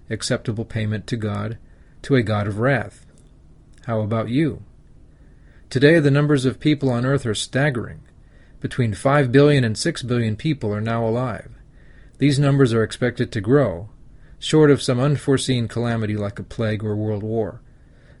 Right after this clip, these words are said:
But if the gospel continues to be rejected by at least ninety percent of these people, as is the case today,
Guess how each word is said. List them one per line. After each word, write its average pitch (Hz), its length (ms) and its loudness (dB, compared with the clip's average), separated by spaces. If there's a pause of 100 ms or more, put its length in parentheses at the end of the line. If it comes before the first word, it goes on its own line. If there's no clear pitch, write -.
But 117 140 2
if 117 120 -2
the 110 100 -2
gospel 131 400 2
continues 139 500 -2
to - 80 -6
be 123 140 -2
rejected 120 500 0
by 107 160 0
at 101 100 -4
least 120 240 -2
ninety 123 280 0
percent 170 340 -2
of 139 80 -2
these 107 160 -2
people, 113 480 -6 (340)
as 117 220 -4
is 110 140 -2
the 104 80 -6
case 151 340 0
today, 98 440 -8